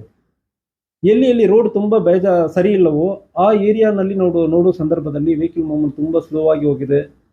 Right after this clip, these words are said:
ನೆಕ್ಸ್ಟ್ ವರ್ಷ ಅರವತ್ತಾಗಿದೆ. So ಇದು ಒಬ್ಬರ ರೆಸ್ಪಾನ್ಸಿಬಿಲಿಟಿ, ಪೊಲೀಸ್ ರೆಸ್ಪಾನ್ಸಿಬಿಲಿಟಿ ಅಂದ್ರೆ ಮಾತ್ರ ಇಲ್ಲ, ಜನ ಜವಾಬ್ದಾರಿಯಿಂದ ಗಾಡಿ ಓಡಿಸೋದಿಲ್ಲ. ರೋಡ್ ಚೆನ್ನಾಗಿದೆ ಅಂದ್ರೆ ಗಾಡಿ ನಾವು ಬೇಗ ಓಡಿಸ್ತೀವಿ,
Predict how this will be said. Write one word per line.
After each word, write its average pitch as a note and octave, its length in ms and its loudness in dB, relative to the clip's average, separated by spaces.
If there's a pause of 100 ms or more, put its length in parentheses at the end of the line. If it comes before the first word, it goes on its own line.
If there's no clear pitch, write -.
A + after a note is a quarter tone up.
(600)
ನೆಕ್ಸ್ಟ್ F3+ 240 -2
ವರ್ಷ F3+ 220 2
ಅರವತ್ತಾಗಿದೆ. C3+ 600 -2 (1200)
So A3 40 4 (120)
ಇದು A#3+ 160 0 (360)
ಒಬ್ಬರ F#3 340 2
ರೆಸ್ಪಾನ್ಸಿಬಿಲಿಟಿ, F3 680 -2
ಪೊಲೀಸ್ F#3 400 -2
ರೆಸ್ಪಾನ್ಸಿಬಿಲಿಟಿ D#3 600 -2
ಅಂದ್ರೆ C#3+ 160 -2
ಮಾತ್ರ D3 240 -2
ಇಲ್ಲ, B2+ 320 -4 (240)
ಜನ E3 240 2 (240)
ಜವಾಬ್ದಾರಿಯಿಂದ F3+ 540 2
ಗಾಡಿ D#3 300 2
ಓಡಿಸೋದಿಲ್ಲ. A#2+ 420 -8 (600)
ರೋಡ್ B3+ 240 2
ಚೆನ್ನಾಗಿದೆ A3+ 340 0
ಅಂದ್ರೆ G#3+ 240 -2
ಗಾಡಿ F#3+ 200 0
ನಾವು F3+ 220 0
ಬೇಗ D#3 160 0
ಓಡಿಸ್ತೀವಿ, C#3 500 -4